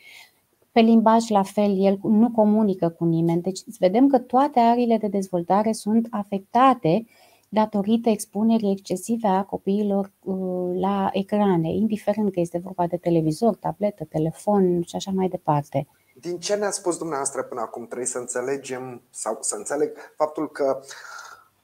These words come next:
Speaker 2: televizorul, de exemplu, pentru că am vorbit mai mult despre televizor, televizorul trebuie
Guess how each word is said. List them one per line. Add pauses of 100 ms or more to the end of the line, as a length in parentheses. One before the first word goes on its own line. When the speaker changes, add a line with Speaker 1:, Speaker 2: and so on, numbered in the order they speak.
(140)
Speaker 2:
televizorul,
de
exemplu,
pentru
că
am
vorbit
mai
mult
despre
televizor,
televizorul
trebuie